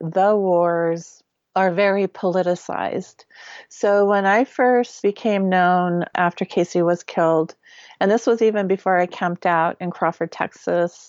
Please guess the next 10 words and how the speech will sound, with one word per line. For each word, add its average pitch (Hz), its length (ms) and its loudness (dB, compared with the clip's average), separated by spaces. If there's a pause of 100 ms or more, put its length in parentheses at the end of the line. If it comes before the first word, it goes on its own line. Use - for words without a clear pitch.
(120)
in 180 220 -2
August 175 420 -2
of 175 80 -8
two - 160 -6
thousand 165 400 -2
and 170 180 -4
five, 170 320 -2 (500)
between 202 520 0
July 196 720 2
fourth 185 760 -2